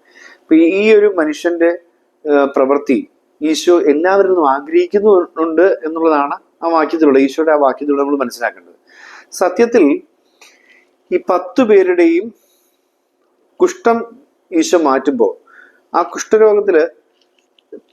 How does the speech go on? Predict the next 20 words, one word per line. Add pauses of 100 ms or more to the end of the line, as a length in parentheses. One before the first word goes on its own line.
തൊലിപ്പുറത്തുള്ള (580)
സൗഖ്യം
മാത്രമാണ് (600)
ബാക്കി
ഒൻപത്
പേര്
സ്വീകരിച്ചത്. (1160)
ഈ (200)
ഒരാൾ
മാത്രമാണ് (800)
ഉള്ളിലെ
കുഷ്ഠം
കൂടി (200)
സൗഖ്യം,
ഏഹ്,
ഉള്ളിലെ
കുഷ്ഠത്തിനുള്ള
സൗഖ്യം
കൂടി
സ്വീകരിച്ചത്.